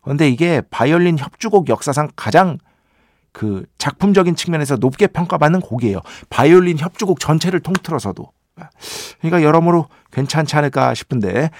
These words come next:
정윤경 씨, 오늘도 듣고 계시면 한번 주의 깊게 들어보시기 바랍니다. 음, 신윤경 씨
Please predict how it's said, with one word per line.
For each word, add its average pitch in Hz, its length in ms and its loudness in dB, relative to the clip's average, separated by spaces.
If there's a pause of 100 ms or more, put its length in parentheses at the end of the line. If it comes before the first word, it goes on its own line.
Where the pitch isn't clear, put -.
(140)
정윤경 123 640 2
씨, - 340 -10
오늘도 120 300 2
듣고 139 280 -2
계시면 98 460 -4 (200)
한번 101 400 -4
주의 135 320 2
깊게 98 460 -6 (140)
들어보시기 98 640 -4 (100)
바랍니다. 107 680 -4 (680)
음, 143 560 -2 (1120)
신윤경 156 600 2
씨 - 260 -12